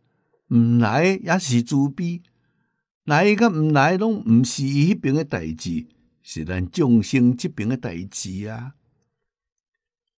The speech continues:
我想要学好，伊就会来啊。这个缘会当讲是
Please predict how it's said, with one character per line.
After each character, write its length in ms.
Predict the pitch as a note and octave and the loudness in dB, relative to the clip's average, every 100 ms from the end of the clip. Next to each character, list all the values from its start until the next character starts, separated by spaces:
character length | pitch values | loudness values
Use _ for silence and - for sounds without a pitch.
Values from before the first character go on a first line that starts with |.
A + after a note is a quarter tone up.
| _ _ _ _ _ _ _ _ _ _ _ _ _ _ _ _ _ _ | _ _ _ _ _ _ _ _ _ _ _ _ _ _ _ _ _ _
我 300 | - C3 B2+ | -2 2 4
想 160 | B2+ C3+ | 4 2
要 120 | D#3+ | 4
学 260 | D#3 C3+ C3 | 6 8 6
好， 420 | A#2+ G3 E3 C#3 | 4 4 4 2
伊 240 | C3+ A#2+ A#2+ | 2 4 4
就 240 | A#2+ A#2 | 0 -6
会 300 | - F2 E2+ | -6 -6 -6
来 320 | D2+ C#2 B1 D2 G2+ | -8 -14 -14 -10 -8
啊。 300 | G#2+ A2 A2 - _ _ _ _ _ _ _ _ _ _ _ _ _ _ _ _ _ _ _ _ _ _ _ _ _ _ _ _ _ _ _ | -6 -6 -10 -14 _ _ _ _ _ _ _ _ _ _ _ _ _ _ _ _ _ _ _ _ _ _ _ _ _ _ _ _ _ _ _
这 140 | - F3 | -8 -4
个 140 | C#3+ | -4
缘 320 | C#3+ A#2 A#2 | -2 -2 0
会 180 | D3+ G2 | -2 -6
当 280 | F#2 D3 B2+ | -6 -4 -2
讲 180 | C3+ C#3 | 0 0
是 260 | C3 F2+ | 0 -8